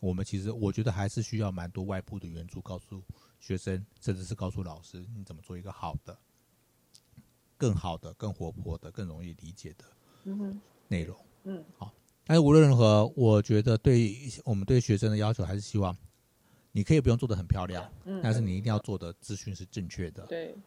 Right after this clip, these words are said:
Speaker 1: 然后是流畅的，就是人家愿意坐下来从头到尾看，他可以知道你要讲什么。你不用做得很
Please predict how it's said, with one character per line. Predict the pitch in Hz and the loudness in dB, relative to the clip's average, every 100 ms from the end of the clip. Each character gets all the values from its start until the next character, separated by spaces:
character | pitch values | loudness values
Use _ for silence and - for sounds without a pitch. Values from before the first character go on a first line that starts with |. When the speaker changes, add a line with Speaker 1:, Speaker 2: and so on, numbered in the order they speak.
| _ _ | _ _
Speaker 1:
然 | 90 | -6
后 | 98 104 113 | -4 -4 -6
是 | - | -10
流 | 107 92 80 | -8 -10 -12
畅 | 90 - 107 85 | -8 -6 -6 -12
的， | - - | -18 -20
就 | _ | _
是 | 95 101 | -12 -10
人 | 95 98 | -10 -10
家 | 123 120 147 _ _ _ - | -8 -10 -12 _ _ _ 0
愿 | 120 | 0
意 | 117 | 0
坐 | 117 | -6
下 | 104 107 | -8 -10
来 | 90 80 82 _ _ | -10 -14 -16 _ _
从 | - | -14
头 | 101 | -12
到 | 107 92 | -10 -10
尾 | 78 | -12
看， | - 101 101 _ _ _ | -12 -12 -14 _ _ _
他 | - | -18
可 | 101 | -18
以 | |
知 | 87 95 | -18 -16
道 | 82 95 | -16 -16
你 | 78 | -20
要 | 85 | -20
讲 | 92 76 - | -20 -18 -18
什 | 104 | -20
么。 | 92 _ _ _ _ _ _ _ | -20 _ _ _ _ _ _ _
你 | 92 | 0
不 | 110 | 0
用 | 113 | 2
做 | 107 | -2
得 | |
很 | 98 | -2